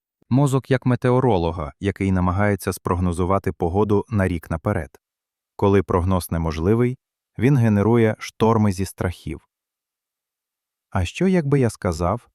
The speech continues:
люди боїться не самого майбутнього, а відсутності контролю над ним? Невизначеність —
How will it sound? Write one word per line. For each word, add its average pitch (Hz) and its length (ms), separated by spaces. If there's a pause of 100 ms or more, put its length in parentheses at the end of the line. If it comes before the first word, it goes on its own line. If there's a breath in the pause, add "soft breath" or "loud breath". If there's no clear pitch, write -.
(360)
люди 104 240
боїться 98 500
не 87 140
самого 107 440
майбутнього, 87 720 (380)
а 101 100
відсутності 113 680
контролю 120 580
над 78 200
ним? 76 260 (640)
Невизначеність — 131 1040